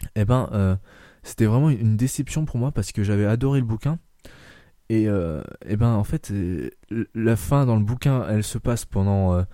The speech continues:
une cinquantaine de pages, et, euh, la fin dans, dans, dans le film se passe en, en dix minutes, quoi. C'est, on voit quasiment rien, parce que déjà, il y avait pas beaucoup de, de moyens techniques pour le faire, et je pense qu'il, enfin,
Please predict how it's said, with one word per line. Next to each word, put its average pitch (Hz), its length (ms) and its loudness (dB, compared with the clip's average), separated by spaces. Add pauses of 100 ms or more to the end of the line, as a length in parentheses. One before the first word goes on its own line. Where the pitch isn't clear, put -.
(360)
une 101 100 -2
cinquantaine 131 540 0
de 117 100 2
pages, 123 460 2 (220)
et, 107 200 4
euh, 104 240 6 (520)
la 107 100 4
fin 135 260 0
dans, 104 340 2
dans, 104 280 2
dans 101 160 4
le 101 60 2
film 135 340 0
se - 120 -4
passe 127 320 0
en, 110 60 2
en 98 400 2
dix 98 200 2
minutes, 117 380 4
quoi. 101 160 0
C'est, 92 280 -2 (260)
on 107 100 2
voit 110 160 4
quasiment 110 480 4
rien, 104 300 2 (440)
parce - 180 -2
que 104 220 2
déjà, 101 300 2
il 104 80 2
y 90 80 2
avait 85 180 -2
pas 95 160 0
beaucoup 90 320 -6
de, 92 320 -2 (580)
de 104 120 0
moyens 113 320 2
techniques 147 460 -2
pour 120 160 -2
le 120 80 0
faire, 147 380 -2
et 110 100 0
je - 100 -8
pense 113 220 -2
qu'il, - 160 -14
enfin, 101 200 -2